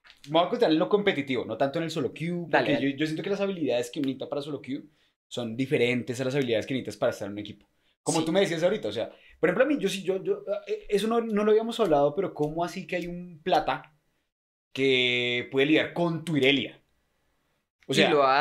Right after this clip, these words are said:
Speaker 2: hay.
Speaker 1: otro día, ¿te acuerdas? Eh, el treinta y uno estábamos hablando de, de que, de que tú podrías coger una cuenta nueva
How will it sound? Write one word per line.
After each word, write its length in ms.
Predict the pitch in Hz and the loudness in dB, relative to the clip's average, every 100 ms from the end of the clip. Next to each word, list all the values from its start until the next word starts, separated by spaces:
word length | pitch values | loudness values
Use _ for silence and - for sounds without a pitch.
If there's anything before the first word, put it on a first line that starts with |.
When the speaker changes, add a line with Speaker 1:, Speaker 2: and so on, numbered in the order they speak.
| 156 | 4
Speaker 2:
hay. 100 | 170 | 4
Speaker 1:
otro 120 | 196 208 | 4 4
día, 260 | 208 208 | 4 2
¿te 80 | - | 2
acuerdas? 220 | 185 196 | 2 2
Eh, 160 | 170 170 | 2 -2
el 140 | 160 156 | -4 -2
treinta 280 | 170 151 151 | -2 2 2
y 80 | |
uno 120 | 190 220 | 2 0
estábamos 360 | 220 208 214 | 2 0 2
hablando 480 | 202 147 123 110 - _ _ _ _ _ _ _ _ _ _ - | 2 4 2 0 -8 _ _ _ _ _ _ _ _ _ _ -10
de, 1120 | 131 135 131 131 127 123 120 120 117 - _ _ _ _ _ _ _ _ | 0 4 4 4 4 2 0 -2 -4 -8 _ _ _ _ _ _ _ _
de 200 | - 135 | -2 -2
que, 480 | 135 139 127 127 127 | 0 0 2 0 -4
de 100 | 131 | -6
que 100 | 131 | -4
tú 120 | 139 147 | -4 -4
podrías 600 | 160 165 175 180 180 - _ _ _ | -2 0 2 2 0 -10 _ _ _
coger 220 | 139 139 | -4 -2
una 160 | 147 160 | 0 0
cuenta 240 | 170 160 | 0 0
nueva 360 | 156 110 90 | 0 0 -4